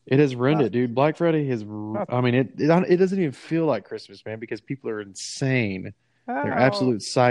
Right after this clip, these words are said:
Speaker 2: I think
Speaker 1: psychos.
Speaker 2: enough time passes that Christmas still feels like Christmas. Christmas is probably my favorite holiday.
Speaker 1: Well,
Speaker 2: And
Speaker 1: I
Speaker 2: it's
Speaker 1: mean,
Speaker 2: not about, like, the gifts and stuff. It's,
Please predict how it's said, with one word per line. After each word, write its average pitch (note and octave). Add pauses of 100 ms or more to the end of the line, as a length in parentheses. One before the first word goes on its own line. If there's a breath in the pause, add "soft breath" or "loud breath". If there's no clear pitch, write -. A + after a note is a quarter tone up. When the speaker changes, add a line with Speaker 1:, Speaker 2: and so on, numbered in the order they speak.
(280)
Speaker 2:
I F#2
think -
Speaker 1:
psychos. A#3
Speaker 2:
enough G#3
time D#3+
passes A#2+
that G#2
Christmas D#3+
still G2+
feels G2
like D#2
Christmas. G2
Christmas G#3
is G#2+
probably A#2+
my G#2
favorite G2+
holiday. F#2
Speaker 1:
Well, C#3+
Speaker 2:
And D#3+
Speaker 1:
I D#3
Speaker 2:
it's D#3+
Speaker 1:
mean, E3+
Speaker 2:
not F#3+
about, D#3+
like, C3
the A2+
gifts B2+
and A#2
stuff. B2
It's, C#3